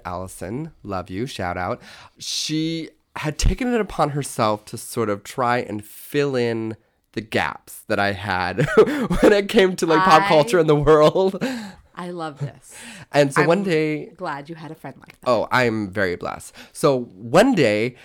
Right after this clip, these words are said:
Speaker 1: she said, "Edwin, you have not seen Dirty Dancing. You need to see Dirty Dancing." And at that point, I had a very strict curfew. I wanna say it was ten o'clock on the weekdays. And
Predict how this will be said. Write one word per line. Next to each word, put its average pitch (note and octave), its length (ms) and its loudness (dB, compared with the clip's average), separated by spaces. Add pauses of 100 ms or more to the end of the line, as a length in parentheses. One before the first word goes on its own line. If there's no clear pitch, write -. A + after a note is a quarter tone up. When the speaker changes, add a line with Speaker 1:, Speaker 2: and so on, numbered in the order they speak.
(120)
Speaker 1:
she - 240 -10
said, - 200 -8
"Edwin, C#3 480 -2 (140)
you A#2 160 -2
have D3+ 160 2
not E3 220 -4
seen F#3 160 -4
Dirty F3 240 -6
Dancing. G2 640 -8 (360)
You A#2 280 -4
need C#3 720 -8 (220)
to C3 140 -8
see F#2 600 -10 (220)
Dirty F#2+ 260 -10
Dancing." D#2 560 -10 (320)
And A#2 140 -2
at A#2 100 -8
that A#3+ 240 0
point, A#2 300 -2 (160)
I D#3 140 0
had C#3 500 -2
a G#2+ 60 -8
very G#2 200 -4
strict - 240 -10
curfew. G#2 580 -8 (680)
I G2+ 100 -14
wanna A2+ 200 -8
say C3 140 -10
it A2+ 40 -4
was G2 160 -8
ten - 240 -10
o'clock B2 480 -8
on A#2+ 80 -10
the A2+ 60 -8
weekdays. B2 580 -10 (400)
And A2 420 -4